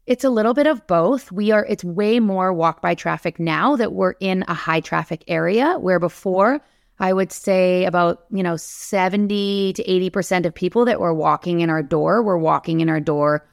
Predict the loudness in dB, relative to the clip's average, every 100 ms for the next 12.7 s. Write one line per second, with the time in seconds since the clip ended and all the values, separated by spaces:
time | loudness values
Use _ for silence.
0 | _ _ -2 0 0 -2 -2 -4 2 2
1 | 2 _ _ _ -4 -2 0 0 0 2
2 | 0 2 0 2 0 -2 -4 -6 -4 -2
3 | -2 -2 -4 -8 _ _ -10 -4 -2 -2
4 | 0 0 0 0 2 2 2 0 -2 -2
5 | 0 0 2 2 2 0 -2 -4 -4 -2
6 | 0 0 2 2 2 0 0 0 0 -4
7 | -2 0 0 2 2 0 -2 -4 -2 -2
8 | -2 -2 -2 0 2 0 -4 _ _ _
9 | _ _ -6 0 2 4 2 2 -2 -2
10 | -2 -2 -2 -2 -2 2 2 0 -4 -8
11 | -4 -2 0 0 0 0 0 0 2 2
12 | 0 0 -2 -2 -2 -4 -4